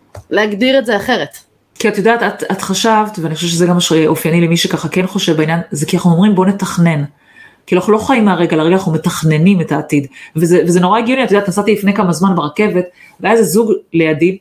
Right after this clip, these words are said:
Speaker 2: תקשיבי, חפרו לי במוח, מ-, מנהריה עד תל אביב, עשו לפרטי פרטים את הטיול שלהם, אה, בפורטוגל, פשוט כל,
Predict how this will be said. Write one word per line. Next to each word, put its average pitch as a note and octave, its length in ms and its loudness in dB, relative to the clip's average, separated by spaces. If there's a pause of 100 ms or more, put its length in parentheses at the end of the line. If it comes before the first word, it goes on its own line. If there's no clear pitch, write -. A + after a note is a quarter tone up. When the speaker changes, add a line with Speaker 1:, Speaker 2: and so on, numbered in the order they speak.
(100)
Speaker 2:
תקשיבי, F#3+ 480 -2
חפרו - 400 0
לי A3 80 4
במוח, E3 480 -2
מ-, G3+ 280 0
מנהריה A3 580 2
עד G3+ 60 -2
תל F#3+ 160 2
אביב, F3+ 300 0 (160)
עשו C4+ 300 0
לפרטי A3 400 0 (100)
פרטים C4 480 -2 (420)
את F3+ 80 -2
הטיול A3 300 0
שלהם, A#3+ 340 0
אה, F#3+ 40 4 (520)
בפורטוגל, E3+ 1000 0 (240)
פשוט E4 360 0 (280)
כל, D4 220 -2